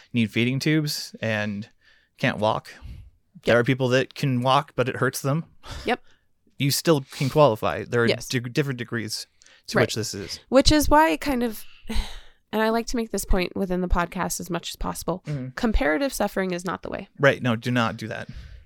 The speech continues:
Speaker 2: Um, and so if you're sitting here and you're like, "Well, it's not as bad as all that."
Speaker 1: Yeah, like,
Speaker 2: Like,
Speaker 1: Karina just did, what, six out of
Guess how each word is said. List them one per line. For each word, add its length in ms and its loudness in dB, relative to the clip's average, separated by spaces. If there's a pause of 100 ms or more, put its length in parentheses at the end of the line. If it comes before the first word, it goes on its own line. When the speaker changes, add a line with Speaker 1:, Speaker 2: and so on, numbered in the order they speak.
(120)
Speaker 2:
Um, 460 0
and 180 -2
so 200 4
if 400 -2
you're 180 2
sitting 260 0
here 120 0
and 100 -2
you're 120 0
like, 200 -2
"Well, 180 8
it's 160 0
not 220 2
as 120 -2
bad 500 8
as 160 0
all 160 2
that." 360 2
Speaker 1:
Yeah, 100 4
like, 80 6
Speaker 2:
Like, 80 -2
Speaker 1:
Karina 220 2
just 200 -4
did, 200 0
what, 240 -2
six 360 -2
out 160 2
of 300 -8